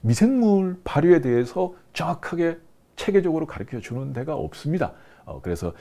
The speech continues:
어, 이 강좌를 여러분들이 들으면 이제 그게 굉장히 도움이 된다. 그동안은 저희들이 이제, 어, 서울교육대학교에서 강의가 계속, 서울교육대학교 평생교육원에서 강의가 열렸습니다.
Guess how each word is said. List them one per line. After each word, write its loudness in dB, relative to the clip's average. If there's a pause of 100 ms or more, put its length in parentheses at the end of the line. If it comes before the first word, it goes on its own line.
(260)
어, -8
이 0
강좌를 -8
여러분들이 -10
들으면 -6 (180)
이제 -8
그게 -6 (140)
굉장히 -2 (120)
도움이 4
된다. -12 (280)
그동안은 0
저희들이 -2
이제, -6 (300)
어, -8
서울교육대학교에서 0 (220)
강의가 -6
계속, -2 (300)
서울교육대학교 0
평생교육원에서 -6
강의가 -8
열렸습니다. -4